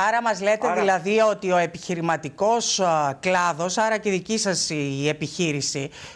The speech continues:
Speaker 1: που σχετίζεται με την, ε, τεχνολογία, έχει στρέψει το ενδιαφέρον τους σε παρασκευή ή κατασκευή μηχανημάτων τα οποία προωθούν την υβριδική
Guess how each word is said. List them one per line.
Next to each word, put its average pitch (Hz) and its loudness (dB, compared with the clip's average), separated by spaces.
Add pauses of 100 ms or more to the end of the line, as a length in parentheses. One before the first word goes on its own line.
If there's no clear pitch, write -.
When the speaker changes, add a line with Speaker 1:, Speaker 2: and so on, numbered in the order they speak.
(140)
Speaker 1:
που 214 2
σχετίζεται 240 0
με 170 0
την, 160 -2
ε, 147 2
τεχνολογία, 151 -2
έχει 247 -2
στρέψει 277 0
το 277 0
ενδιαφέρον 180 0
τους 196 -2
σε 208 2
παρασκευή 175 -2 (260)
ή 269 0
κατασκευή 214 -2
μηχανημάτων 160 0
τα 220 2
οποία 180 0
προωθούν 196 2 (260)
την 247 2
υβριδική 202 -2